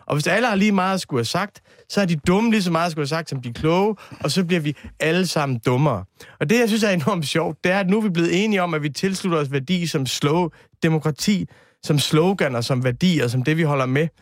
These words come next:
på den metafysiske fodboldbane. Men den samme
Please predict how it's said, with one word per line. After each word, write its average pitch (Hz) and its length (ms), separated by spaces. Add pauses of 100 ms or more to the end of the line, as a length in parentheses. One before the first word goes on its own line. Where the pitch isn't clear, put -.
(220)
på 139 100
den 139 100
metafysiske 135 640
fodboldbane. 127 540 (400)
Men 156 200
den 156 180
samme 175 560